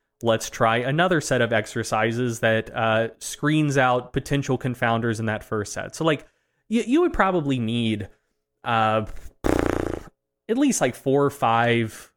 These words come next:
uh, like, longitudinal validation studies on this idea to see, is this a valid proxy measure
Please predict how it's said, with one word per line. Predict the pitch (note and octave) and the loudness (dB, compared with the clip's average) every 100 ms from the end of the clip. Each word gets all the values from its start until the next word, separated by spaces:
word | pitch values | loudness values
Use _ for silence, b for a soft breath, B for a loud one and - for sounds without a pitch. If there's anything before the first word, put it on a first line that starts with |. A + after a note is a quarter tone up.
| _ | _
uh, | B2+ A2 G#2+ G#2+ A2 | 0 2 2 -2 -2
like, | A2 G2+ - | -6 -4 0
longitudinal | A#2 A#2+ A2+ B2+ A#2+ A2+ | 0 0 -4 -4 -2 0
validation | A2 G#2+ A2 G#2+ A#2+ D#3 C#3+ | 0 2 2 -2 -4 -4 -2
studies | - C#3 C#3 B2+ | 0 2 0 -4
on | - A#2 | -2 0
this | A#2 A#2 A#2 | 0 0 0
idea | A2+ G#2+ A#2 C3 | -2 -2 -4 -4
to | C#3 A#2 | -4 -6
see, | - A#2 A2 - b _ _ - | -4 -4 -4 -6 b _ _ 0
is | F3+ F3 | 0 2
this | F3+ E3+ | 0 0
a | F3 | 0
valid | C3 A#2 B2+ B2 | 2 2 4 0
proxy | - A2 A2 B2+ | 0 -2 -2 -4
measure | A#2+ A#2 A2 A2 A2 | -2 -2 0 0 0